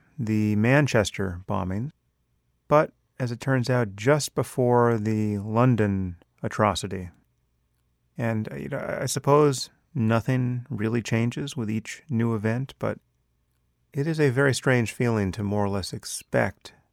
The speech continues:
some new eruption of jihadist insanity sometime soon. So it's, it's just to say it's impossible to keep up with what's happening.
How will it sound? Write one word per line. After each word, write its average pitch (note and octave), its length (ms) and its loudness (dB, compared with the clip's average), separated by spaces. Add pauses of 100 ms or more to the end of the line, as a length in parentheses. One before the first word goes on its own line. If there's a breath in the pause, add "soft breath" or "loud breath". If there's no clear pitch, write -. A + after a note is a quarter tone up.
(100)
some G#2 600 -6 (460)
new A#2 280 0
eruption A2 760 -2
of G2 260 -8 (220)
jihadist G#2 880 -6 (420)
insanity G#2 840 -4 (400)
sometime A#2+ 560 -2
soon. G#2 380 -6 (840)
So A2+ 220 -4
it's, A2+ 160 -6
it's B2+ 180 -6
just B2 180 -2
to - 60 -10
say A#2 120 0
it's G2+ 100 -2
impossible A#2 540 -2
to G2+ 60 -4
keep - 260 -4
up - 320 -2 (160)
with G#2+ 160 -8
what's G#2 160 -6
happening. G#2+ 420 -4